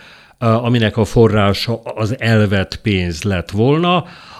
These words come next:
akkor egy bő tizenöt százalékkal megemelhetjük ezt a nyolcvan százalékos G D P arányos államadóssági rátát, és bizony kilencvenöt százalék körül tartunk ma.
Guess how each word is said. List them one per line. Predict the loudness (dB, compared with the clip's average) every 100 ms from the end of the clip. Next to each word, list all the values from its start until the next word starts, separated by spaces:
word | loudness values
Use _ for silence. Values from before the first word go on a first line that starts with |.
| -4
akkor | -4 0 2 2 2
egy | 0 0 -2
bő | -2 4 4
tizenöt | 4 0 0 0 -4
százalékkal | -4 -4 -2 -2 -4 -4 -4 -2
megemelhetjük | 0 0 0 0 0 -2 -4 -4 -2
ezt | -2 -2
a |
nyolcvan | 0 0 -2 -2 -4
százalékos | -2 -2 0 0 -2 -2 -4
G | 0 -2
D | -2
P | -2 -2
arányos | -2 -2 -2 -2 -4 -8 -18 -20 -4
államadóssági | 2 4 4 0 0 -2 0 0 2 2
rátát, | 4 2 4 2 2 -8 -6
és | 2 2
bizony | 2 0 -2 -2
kilencvenöt | -2 -2 -2 -4 -4 -4
százalék | -4 -4 -2 -4 -4
körül | -4 -4 -4 -4
tartunk | -4 -4 -4 -4 -4 -2
ma. | 2 2 0 -12